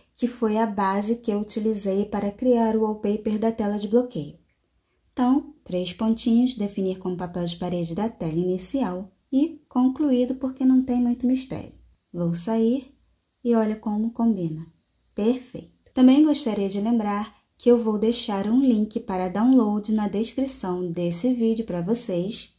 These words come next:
Esse link vai trazer vocês aqui para o meu blog, diretamente para a postagem dessa personalização. É só vocês rolarem a tela e vocês vão encontrar aqui um botão para fazer download das imagens e outro para fazer download dos widgets.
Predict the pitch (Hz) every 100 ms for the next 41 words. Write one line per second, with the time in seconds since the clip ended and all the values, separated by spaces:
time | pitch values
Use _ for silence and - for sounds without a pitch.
0 | - 202 190 - 262 262 285 262 208 190
1 | 196 175 190 196 202 - 185 180 180 180
2 | 175 175 180 185 220 240 220 220 240 -
3 | 233 247 262 269 247 196 196 - 180 196
4 | 196 - 185 180 175 175 170 - _ -
5 | 175 170 185 - 180 180 - 214 226 240
6 | 254 269 - 208 226 _ _ - 277 247
7 | 202 208 - 175 175 220 262 208 185 175
8 | 175 196 - 233 220 226 254 _ _ _
9 | - 285 302 269 240 202 196 190 196 196
10 | 190 190 202 - 269 254 254 208 180 180
11 | 180 190 180 175 175 262 208 185 180 180
12 | 190 202 240 240 247 262 262 - 302 285
13 | 240 247 269 240 240 240 220 214 226 262
14 | 247 208 214 220 226 226 262 170 156 143
15 | - -